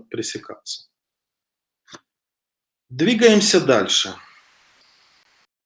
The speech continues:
Я всегда начинаю мероприятия, подобные, как сегодня, э, с того, чтобы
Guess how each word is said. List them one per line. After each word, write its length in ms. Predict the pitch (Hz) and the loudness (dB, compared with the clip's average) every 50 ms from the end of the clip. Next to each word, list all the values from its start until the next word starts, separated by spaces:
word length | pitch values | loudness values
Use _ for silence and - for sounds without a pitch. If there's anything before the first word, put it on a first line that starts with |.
| _ _ _ _ _ _ _ _ _ _ _ _ _ _ _ _ _ _ _ - - - | _ _ _ _ _ _ _ _ _ _ _ _ _ _ _ _ _ _ _ -20 -12 -2
Я 120 | 156 233 | 0 0
всегда 300 | 226 - 226 - 180 170 | 2 2 2 2 2 2
начинаю 640 | 160 143 - - 147 147 143 131 110 104 98 95 104 | 2 2 0 -2 -2 -2 -2 -2 -2 -4 -6 -10 -10
мероприятия, 640 | 113 113 123 117 - 131 139 160 180 175 - - | -8 -8 -6 -8 -6 -4 -2 -2 -2 -2 -4 -8
подобные, 580 | - - 117 107 - 113 104 98 98 98 95 92 | -8 -8 -8 -2 0 0 0 0 -2 -8 -12 -14
как 220 | - - 101 95 | -14 -14 -14 -10
сегодня, 600 | - - - 120 151 190 190 190 175 165 160 160 _ _ - - _ _ _ _ _ _ _ | -10 -8 -6 -4 -2 -2 -2 -2 -6 -10 -10 -14 _ _ -20 -20 _ _ _ _ _ _ _
э, 260 | 127 120 120 117 110 104 | -10 -8 -6 -6 -6 -6
с 580 | - - - - - 180 190 185 165 156 - - | -6 -6 -6 -2 2 4 6 6 6 2 -2 -4
того, 500 | - 127 123 131 147 170 196 196 - - _ _ _ - | -2 -2 0 2 2 0 0 -2 -8 -14 _ _ _ -6
чтобы 800 | - - - - - 131 127 127 123 123 123 156 170 190 190 - | -6 -6 -6 -4 -2 0 2 2 2 2 0 -2 -2 -2 -4 -10